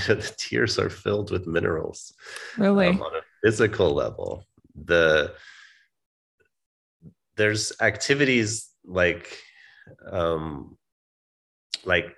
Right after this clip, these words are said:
Speaker 1: intense exercise, you know, sweating, things like that will also burn through a lot of our minerals.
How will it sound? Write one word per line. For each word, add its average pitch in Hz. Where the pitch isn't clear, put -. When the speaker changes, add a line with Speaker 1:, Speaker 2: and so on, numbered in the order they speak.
Speaker 1:
intense 98
exercise, 82
you 90
know, 78
sweating, 87
things 107
like 95
that 98
will 87
also 110
burn 85
through 82
a 80
lot 78
of 80
our 69
minerals. 69